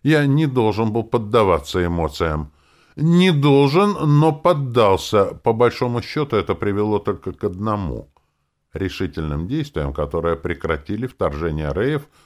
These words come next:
во вселенную Нера. Я разбил их флоты и освободил цивилизации.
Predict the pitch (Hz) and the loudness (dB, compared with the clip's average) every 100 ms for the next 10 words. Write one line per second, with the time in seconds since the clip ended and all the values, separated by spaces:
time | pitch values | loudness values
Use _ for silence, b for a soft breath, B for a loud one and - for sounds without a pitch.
0 | b 110 - 120 110 107 104 107 110 101 | b -4 -2 0 2 2 2 2 0 0
1 | 87 73 64 - _ _ _ _ _ 95 | -2 -4 -6 -12 _ _ _ _ _ -6
2 | 104 87 101 107 104 107 80 76 - 139 | -4 -2 0 0 0 -4 -2 -2 -2 -2
3 | 139 - 55 b b b b 156 131 147 | -2 -6 -14 b b b b 2 4 2
4 | 135 139 127 160 151 147 139 139 120 107 | 4 4 4 2 2 2 4 4 2 2
5 | 82 - 82 71 | 2 0 -2 -2